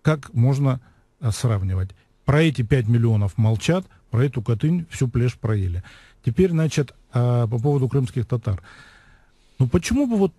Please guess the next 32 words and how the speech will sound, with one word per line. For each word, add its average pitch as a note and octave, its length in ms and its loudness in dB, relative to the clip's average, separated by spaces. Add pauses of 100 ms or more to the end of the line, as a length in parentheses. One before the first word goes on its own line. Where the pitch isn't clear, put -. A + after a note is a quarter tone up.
крымским G3 480 0
татарам B2+ 540 0
было B2+ 220 2
не A#2+ 180 4
извиниться C#3 560 0
за C3 140 2
то, E3+ 160 0
что - 180 -4
у D#3+ 100 2
них C3+ 200 0
на B2+ 80 0
стороне C3+ 420 0
Третьего B2 460 0
Рейха G3+ 280 -2
сражалось C3 580 0
больше D#3+ 440 0
молодых A2+ 460 0
людей, F#2+ 340 0 (340)
чем F#3+ 340 0 (380)
в - 180 -18
составе D#3 400 0
Красной C3 380 -2
Армии? F#2 300 -2 (380)
Вот, C#3+ 160 0 (240)
ну, A3 100 2
мы A#3 140 2
все F3+ 180 0
знаем, B2+ 300 2
там A2 160 0
двадцать C3+ 300 0
одна B2+ 240 2
тысяча F3 420 -2